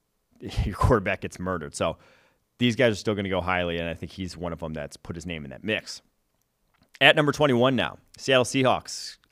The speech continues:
pick coming from the Denver Broncos in that Mister Unlimited trade. I am going Andre Carter, defensive end, Army. Now, people, people,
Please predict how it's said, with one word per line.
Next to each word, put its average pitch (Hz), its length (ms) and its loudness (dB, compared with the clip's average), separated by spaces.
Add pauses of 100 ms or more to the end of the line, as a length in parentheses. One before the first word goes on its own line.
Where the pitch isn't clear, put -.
(360)
pick 120 160 0
coming 113 220 0
from 104 220 0
the 95 80 -2
Denver 104 280 0
Broncos 92 800 -2 (300)
in 92 160 -4
that 87 340 -2 (140)
Mister 101 300 -4
Unlimited 90 960 0 (260)
trade. 80 480 0 (420)
I 135 140 10
am 175 120 6
going 156 220 6
Andre 135 360 4
Carter, - 500 0 (460)
defensive 147 440 0
end, 113 260 4 (140)
Army. 131 460 4 (640)
Now, 104 460 8 (260)
people, 180 300 8
people, 165 640 4